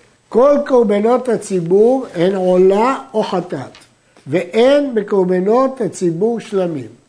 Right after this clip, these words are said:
בדרך כלל אין קורבן ציבור שלמים חוץ מיוצא מן הכלל אחד. חוץ משני כבשים הבאים עם לחם התנופה בעצרת,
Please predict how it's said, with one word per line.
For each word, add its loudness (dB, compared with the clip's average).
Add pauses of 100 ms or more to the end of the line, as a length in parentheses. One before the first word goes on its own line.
(480)
בדרך 0
כלל 0 (200)
אין 0
קורבן -4
ציבור -4
שלמים -4 (120)
חוץ -6
מיוצא -6
מן -6
הכלל -6
אחד. -14 (480)
חוץ 2
משני 0
כבשים -2
הבאים 0
עם 2
לחם 0
התנופה -4
בעצרת, 0